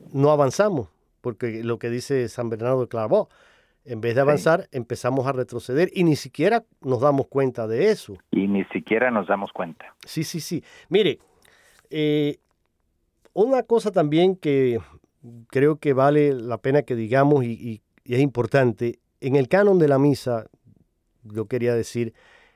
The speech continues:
Speaker 1: ¿qué decimos, Padre? "Santo eres en verdad, Señor, fuente de toda santidad".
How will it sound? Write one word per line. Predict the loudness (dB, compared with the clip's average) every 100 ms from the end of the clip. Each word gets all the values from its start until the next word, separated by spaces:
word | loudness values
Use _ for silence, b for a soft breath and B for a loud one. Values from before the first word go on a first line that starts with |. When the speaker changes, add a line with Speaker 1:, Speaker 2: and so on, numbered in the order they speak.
| b
Speaker 1:
¿qué | 2 2
decimos, | 2 2 2 2
Padre? | 0 0 -2 -8
"Santo | -12 0 2 4 2 2 4
eres | 4 2 0
en | 0
verdad, | -2 -2 0 0
Señor, | 0 -2 2 2 2 -4
fuente | -10 0 4 4 2 -2 0 0 0
de | -8 -2 -2
toda | -2 2 4 4 2 0 -8
santidad". | -6 -2 0 0 -2 -6 -2 -2 -4